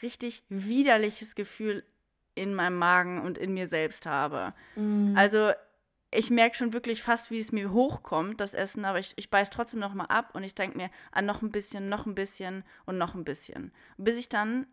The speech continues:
Speaker 1: tatsächlich so weit gehe, dass ich auch nicht mehr liegen kann.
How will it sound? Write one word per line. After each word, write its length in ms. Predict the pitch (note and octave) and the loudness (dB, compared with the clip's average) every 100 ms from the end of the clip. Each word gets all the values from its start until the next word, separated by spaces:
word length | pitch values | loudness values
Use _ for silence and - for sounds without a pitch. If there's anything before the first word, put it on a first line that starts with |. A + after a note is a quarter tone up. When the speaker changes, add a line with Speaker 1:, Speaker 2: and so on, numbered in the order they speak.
| - | -6
Speaker 1:
tatsächlich 720 | G3+ F#3+ G3+ A3 G#3 G#3+ G#3+ | -4 -2 -6 -6 -8 -6 -2
so 200 | A3 A#3+ | -2 0
weit 240 | A#3+ A#3+ | -2 -2
gehe, 460 | A3 G#3+ A#3 C4+ D#4 - - - | -6 -4 -2 -4 -6 -14 -14 -6
dass 180 | G3+ | -4
ich 140 | F#3+ G3 | -4 -2
auch 100 | G3 | 0
nicht 200 | A#3 A3+ | -2 -2
mehr 100 | G3+ | -4
liegen 360 | G3 C4 C4 G#3+ | -4 0 0 -2
kann. 440 | A3 G#3+ B3 C#4+ | -6 -4 -2 -2